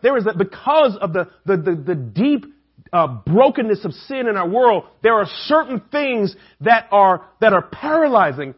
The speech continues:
unless there is a hope that is above and beyond what this world can offer.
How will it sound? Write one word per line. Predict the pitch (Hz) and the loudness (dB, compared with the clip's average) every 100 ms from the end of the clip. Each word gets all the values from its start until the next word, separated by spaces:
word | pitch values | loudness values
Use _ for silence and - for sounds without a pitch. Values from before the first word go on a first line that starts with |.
| - | -2
unless | 202 214 240 - | 0 0 -2 -4
there | 220 214 | -4 -2
is | 196 | -2
a | 190 160 | 0 -2
hope | 180 262 - 151 | 0 0 0 -4
that | 185 | -4
is | 160 | -4
above | 156 165 220 202 | -6 -2 -2 -2
and | 190 160 | -4 -8
beyond | 175 190 208 185 - - | -6 -2 -2 -4 -6 -2
what | 196 | 0
this | 190 131 | 0 0
world | 180 190 - | 0 0 -2
can | 180 | -6
offer. | 156 185 143 131 | -6 -6 -8 -14